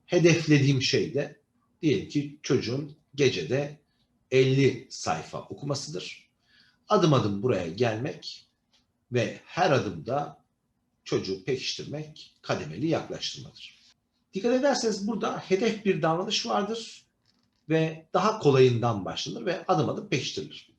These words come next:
Fakat kademeli yaklaştırma, fakat zincirlemede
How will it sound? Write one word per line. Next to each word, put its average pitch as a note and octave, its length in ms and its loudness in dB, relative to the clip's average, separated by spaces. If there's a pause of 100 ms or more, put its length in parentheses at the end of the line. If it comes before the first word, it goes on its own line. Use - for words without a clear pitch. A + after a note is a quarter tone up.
Fakat D4+ 300 -4
kademeli F#3+ 340 -2
yaklaştırma, B2 1000 -6
fakat D#3 320 -6
zincirlemede B2 720 -4